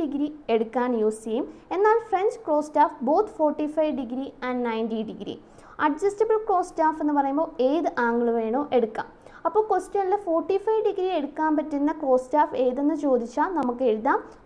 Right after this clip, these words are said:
both French cross staff and adjustable cross staff. ഇനി മറ്റൊന്നെന്ന് പറയുന്നത് ഈ cross സ്റ്റാഫ്സിൽ more accurate cross staff ഏതെന്ന് ചോദിച്ചാൽ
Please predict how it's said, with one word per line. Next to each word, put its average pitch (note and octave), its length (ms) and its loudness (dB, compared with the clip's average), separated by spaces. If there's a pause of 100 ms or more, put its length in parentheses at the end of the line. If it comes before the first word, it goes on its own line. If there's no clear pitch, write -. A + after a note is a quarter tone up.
(100)
both F#4 240 4 (200)
French D#4+ 240 2 (100)
cross C#4+ 240 0
staff G#4+ 240 2 (300)
and C5+ 100 -2 (260)
adjustable A#3+ 500 0 (100)
cross G#3 240 -2
staff. - 200 -10 (560)
ഇനി A#4+ 120 8 (100)
മറ്റൊന്നെന്ന് A#4 560 4
പറയുന്നത് D#4+ 460 2 (380)
ഈ G#4+ 40 8 (180)
cross D#4+ 320 2
സ്റ്റാഫ്സിൽ D#4+ 420 2 (260)
more F4 220 6 (140)
accurate F4 500 -4
cross C#4 240 -6
staff D4 300 0 (140)
ഏതെന്ന് C4+ 340 4
ചോദിച്ചാൽ B3+ 420 0